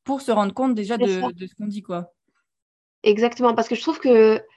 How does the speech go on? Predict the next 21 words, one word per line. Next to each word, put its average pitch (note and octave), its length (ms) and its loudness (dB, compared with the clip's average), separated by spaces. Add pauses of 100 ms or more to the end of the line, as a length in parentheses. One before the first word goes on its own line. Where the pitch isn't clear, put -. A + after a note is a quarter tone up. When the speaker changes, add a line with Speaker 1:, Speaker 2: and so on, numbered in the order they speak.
(540)
Speaker 2:
c'est, - 380 4
c'est G3+ 400 6
quelque G#3+ 300 -2
chose, C4 240 -6
c'est - 160 -2
une G#3 100 2
conversation A3+ 520 -4
que A#3+ 120 -4
j'avais G3 240 0
eue A3+ 120 0
avec F#3+ 220 -4
quelqu'un G3 300 -6
il G#3 120 -2
y F#3+ 80 -4
a, F#3 240 -6
il F#3 100 -8
y F#3 80 -4
a F#3 40 -4
deux, G3+ 120 -2
trois G#3+ 200 -4
jours. G#3+ 320 -4